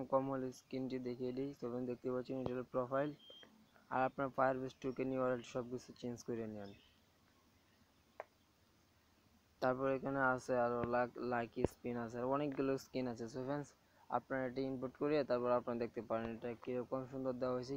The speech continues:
কী কী কাজ করা হয়েছে ভিতরে, আপনারা নিয়ে ইনপুট করে আপনারা কাজ করেন। So ফ্রেন্ডস, আজ চলে আজকে ভিডিও, ভালো লাগলে প্লিজ একটা লাইক করেন আর চ্যানেলটি সাবস্ক্রাইব করেন। আজকে মনটা একদম ভালো নাই, ঠিক আছে? ওর কমেন্ট শুনে আমার মাথা হ্যাং হয়ে গেছে, গরম হয়ে গেছে, ঠিক আছে? এই চলে আজকে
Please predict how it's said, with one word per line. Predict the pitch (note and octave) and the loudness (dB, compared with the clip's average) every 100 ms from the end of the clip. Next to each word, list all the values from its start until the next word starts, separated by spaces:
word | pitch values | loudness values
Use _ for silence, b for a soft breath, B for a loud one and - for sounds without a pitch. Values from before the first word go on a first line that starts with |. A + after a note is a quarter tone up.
| - | -6
কী | G3+ - | -14 -10
কী | A#2+ B2 | -2 0
কাজ | A#2+ - | 0 -2
করা | B2+ B2 | -4 -2
হয়েছে | B2+ C3+ B2+ | -4 -4 -4
ভিতরে, | A#2+ C3+ C#3 A2 | -2 0 2 2
আপনারা | - A#2 A#2 | 0 -4 -4
নিয়ে | A#2+ A#2 | -4 -4
ইনপুট | A#2+ B2 A#2 - | -6 -8 -8 -6
করে | C#3 C#3 | 2 2
আপনারা | A2+ A#2 A2 | 2 -2 -4
কাজ | A2 - | -4 -6
করেন। | A2+ G#2+ G#2+ B B - | -12 -12 -12 B B -4
So | D#3 | -2
ফ্রেন্ডস, | C#3+ D3+ C3+ A#2+ | 0 -4 -4 -4
আজ | B2+ - | -4 -6
চলে | - B2+ | -4 -2
আজকে | B2+ - B2+ | -2 -4 -4
ভিডিও, | B2+ C3 A#2 | -2 -4 -4
ভালো | A#2+ | -4
লাগলে | B2 B2+ A#2+ | -2 -4 -6
প্লিজ | B2+ B2+ | -6 -6
একটা | A#2+ B2+ | -6 -4
লাইক | B2 A#2+ | -4 -4
করেন | C#3 C3 | -4 -4
আর | A#2 | -4
চ্যানেলটি | A#2+ A#2+ A#2+ | -6 -6 -8
সাবস্ক্রাইব | A#2 - A#2+ - | -12 -8 -8 -6
করেন। | A2+ G#2+ - B B | -8 -8 -12 B B
আজকে | C3+ C3 C#3 | -8 -4 -2
মনটা | C3 C3+ C3+ C3 | 0 0 4 4
একদম | C3 C3+ C3+ A#2+ | 2 0 0 2
ভালো | G#2+ G#2+ | 0 0
নাই, | G2+ F#2+ | -6 -8
ঠিক | A#2 C3 | -4 -4
আছে? | - C#3+ A#2+ B2 | -2 -2 -2 -2
ওর | B2 - | -6 -6
কমেন্ট | C#3 C#3+ C3+ | -4 -4 -6
শুনে | - D#3 D#3+ D3 | -2 0 2 2
আমার | B2 A#2+ B2 | 2 2 2
মাথা | B2+ C3 C3+ B2+ - | 0 4 4 2 -2
হ্যাং | A#2 C3 C#3 | -6 -2 0
হয়ে | C3 A#2 | 0 0
গেছে, | A2+ - G2 A2 | -2 -8 -8 -2
গরম | A2+ B2 A#2+ | 0 0 -2
হয়ে | G#2 | -4
গেছে, | F#2 - - _ b b _ | -6 -10 -18 _ b b _
ঠিক | - B2+ | -2 -2
আছে? | B2 C#3+ | 0 0
এই | B2 | -2
চলে | - A#2+ | -4 -6
আজকে | A2 A#2+ | -6 -8